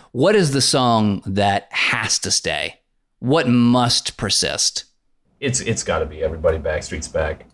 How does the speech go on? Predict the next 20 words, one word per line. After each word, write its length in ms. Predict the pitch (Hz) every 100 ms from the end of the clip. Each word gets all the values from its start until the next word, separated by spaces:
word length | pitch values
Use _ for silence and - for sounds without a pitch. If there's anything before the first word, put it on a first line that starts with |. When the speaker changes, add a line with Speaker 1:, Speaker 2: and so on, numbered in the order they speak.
| _
Speaker 2:
Just, 340 | 104 117 - - _
like, 240 | 120 113 -
I 100 | 117
don't 240 | 127 117 -
think 200 | 131 123
one 280 | 101 107 110
is, 160 | 98
like, 240 | 101 101 104
more 180 | 104
important 340 | 101 - 110 101
than 120 | 107
the 120 | 107
other, 120 | 104
so 160 | 107 104
I'm 100 | 98
just 160 | 95 -
gonna 160 | 95
pick 280 | - 90 -
one 460 | 87 87 85 85 82
that 260 | 82 78